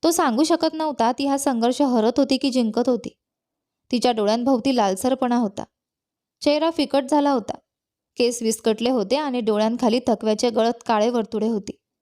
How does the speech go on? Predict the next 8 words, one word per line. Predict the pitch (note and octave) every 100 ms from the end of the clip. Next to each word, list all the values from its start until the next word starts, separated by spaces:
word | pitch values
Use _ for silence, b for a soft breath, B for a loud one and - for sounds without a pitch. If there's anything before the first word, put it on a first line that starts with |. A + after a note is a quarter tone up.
| _ _ _ _ _ _
कालपेक्षा | - A3+ G#3+ G#3+ - G#3+
आज | G3+
जास्त | G3 G#3 -
स्पष्ट. | G#3+ - - G3+ - A#3+ - _ _ _ _ _ _ _ -
त्याला | C4 C4+
वाटलं | D#4 D#4 D#4 D#4
ती | D#4
अजूनही | C#4 D4 D4+